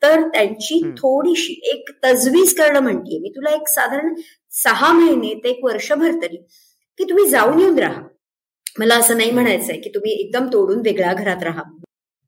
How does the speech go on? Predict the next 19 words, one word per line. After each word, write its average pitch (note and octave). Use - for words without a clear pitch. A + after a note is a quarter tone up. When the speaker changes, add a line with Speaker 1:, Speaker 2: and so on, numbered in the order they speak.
Speaker 1:
तुम्ही D#4+
एका A#3
Speaker 2:
हम्म. C4
Speaker 1:
घरात A3
जरी E4
राहिलात F#3
ना, A#3+
तरी B3
सुद्धा A#3+
तुम्हाला B3+
ते C#4
मॅनेज A#3
करणं A#3
आधी B3
प्रायोरिटी A3+
लेव्हलवरतीच B3+
शक्य -
करावं F#3
लागेल. -